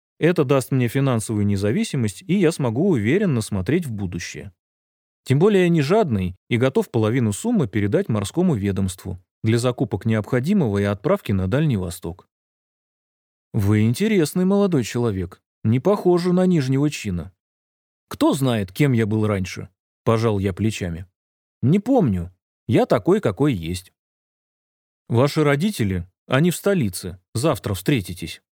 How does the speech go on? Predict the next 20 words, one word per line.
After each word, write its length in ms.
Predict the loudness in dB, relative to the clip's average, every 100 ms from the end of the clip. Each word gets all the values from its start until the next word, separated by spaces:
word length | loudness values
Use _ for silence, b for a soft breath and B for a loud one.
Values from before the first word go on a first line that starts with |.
| _ _ _ _ -2
Утром 400 | 0 2 2 2
вам 200 | 2 2
опишут 440 | 0 -2 -2 -2
вашу 300 | 0 0 0
историю 400 | -2 -2 0 0
жизни. 500 | 0 0 0 0 -2 -8 _ _ _ _ _ _
Что 420 | -2 2 4 2
по 140 | 2
аукциону, 720 | 2 0 -2 -2 0 0 -2 -8 _ _
я 200 | 0 2
не 100 | 2
против. 500 | 0 -2 -2 -4 -10 _ _ 0
Может, 340 | 0 0 -4 _
тоже 280 | 0 2 2
что 220 | 0 -2
приобрету». 600 | 0 0 0 -2 -2 -6 -6 _ _ _ _ _ _ _ _ _ _ _ -2
«Я 260 | 4 4
вам 180 | 4 2
подарю. 520 | 2 4 2 0 -4 -12 _ _ _ _ _ -2
Да, 460 | 2 4 2 -6